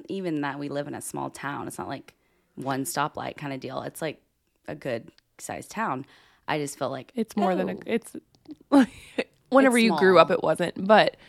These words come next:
Speaker 1: Yeah.
Speaker 2: I'm like, Northwest Arkansas, I think the metropolitan area is, like, six hundred thousand now.
Speaker 1: Oh, yeah.
Speaker 2: Like, that's, it's not a city, but
Speaker 1: Right. But, um, yeah, so what was I saying? Oh, yeah,
Speaker 2: So
Speaker 1: so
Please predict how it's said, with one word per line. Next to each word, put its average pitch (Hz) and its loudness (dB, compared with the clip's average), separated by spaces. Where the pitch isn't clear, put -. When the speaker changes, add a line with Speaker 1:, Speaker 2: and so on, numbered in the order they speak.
Speaker 1:
Yeah. - -8
Speaker 2:
I'm 262 6
like, 226 4
Northwest 220 -2
Arkansas, 220 0
I 214 2
think 226 0
the 262 2
metropolitan 214 0
area 220 0
is, 220 -4
like, 196 -4
six - -8
hundred 196 -2
thousand 185 -4
now. 233 -4
Speaker 1:
Oh, 175 -6
yeah. 151 -10
Speaker 2:
Like, 214 -2
that's, - -4
it's 202 0
not 202 2
a - -8
city, - -4
but - -8
Speaker 1:
Right. 135 -8
But, 156 -2
um, 147 -4
yeah, 110 -6
so 131 -12
what 95 -10
was - -16
I - -14
saying? 180 -20
Oh, 170 -4
yeah, 143 -4
Speaker 2:
So 139 -6
Speaker 1:
so 165 0